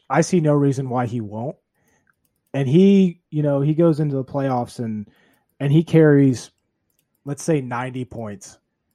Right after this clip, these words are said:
into each round, do you think nascar says, "We need to find a different format,"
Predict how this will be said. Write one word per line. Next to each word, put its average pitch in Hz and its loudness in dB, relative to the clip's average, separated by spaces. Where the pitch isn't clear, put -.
into 135 -8
each 127 -8
round, 95 -14
do 127 -8
you 190 2
think 196 2
nascar 151 0
says, 131 -2
"We 139 -2
need 135 -2
to 120 -4
find 123 -2
a 120 -6
different 117 -10
format," 98 -12